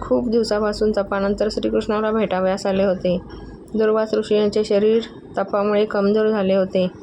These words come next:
हे बघून शांब त्यांना हसला. हसण्याचे कारण कळल्यावर दुर्वासांनी त्याला, त्याचा अतिशय राग आला. त्यांनी त्याला शाप दिला,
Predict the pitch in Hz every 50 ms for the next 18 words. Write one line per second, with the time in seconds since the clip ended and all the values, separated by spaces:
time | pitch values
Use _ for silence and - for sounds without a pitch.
0 | - - - - - - - - 233 233 233 226 220 214 214 220 226 233 226 -
1 | - 208 202 202 214 220 226 - - - - - - - - - - - - -
2 | - - - - - - - - - - - - - 214 214 214 214 214 214 220
3 | 226 240 247 - - - - - - - - - 202 196 - - 202 202 196 196
4 | - - - - - 202 202 196 - 233 226 233 233 226 220 208 214 214 220 220
5 | - 202 202 208 208 202 208 214 208 214 214 208 196 202 202 208 208 214 214 220
6 | 214 214 214 220 220 220 208 202 202 208 208 - - - - - - - - -
7 | - - - - - - - - - - - 208 202 202 - - - - 214 208
8 | 208 196 202 202 - 220 - 240 226 214 190 185 196 202 196 190 175 170 175 -
9 | - 202 202 202 208 220 226 226 226 214 214 208 - 214 196 196 202 202 196 196
10 | 190 175